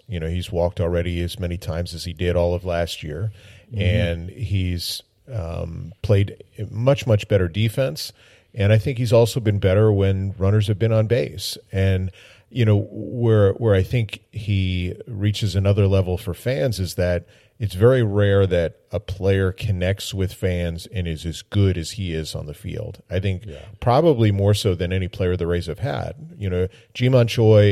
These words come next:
Speaker 1: and, and, and Brett Phillips were very, very good players, uh, who connected with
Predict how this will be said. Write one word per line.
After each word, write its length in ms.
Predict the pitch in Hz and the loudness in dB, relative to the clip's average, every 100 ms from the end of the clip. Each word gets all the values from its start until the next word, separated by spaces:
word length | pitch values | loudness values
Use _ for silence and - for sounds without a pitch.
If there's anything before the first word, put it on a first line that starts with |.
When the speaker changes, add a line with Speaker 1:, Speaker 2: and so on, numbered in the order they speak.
| - | 2
Speaker 1:
and, 40 | 87 - | -6 -8
and, 260 | 85 82 80 | -8 -8 -8
and 160 | 104 85 | -8 -2
Brett 200 | 98 104 | 0 0
Phillips 500 | - 95 92 98 - - _ _ - | 0 0 0 -4 -12 -16 _ _ -10
were 180 | 92 87 | -4 -2
very, 320 | 80 120 113 | 4 4 4
very 240 | 101 92 | 4 0
good 180 | 87 87 | -2 -6
players, 640 | - 175 76 80 113 - - _ _ | -6 -4 -4 -6 -8 -8 -14 _ _
uh, 400 | 92 87 85 82 80 _ - 107 | -4 -2 -2 -4 -8 _ -8 -4
who 440 | 98 104 92 92 92 | 0 0 0 -2 -6
connected 540 | - 110 98 95 - 92 | -2 0 0 0 -2 -2
with 460 | 92 90 85 - | 0 0 0 -6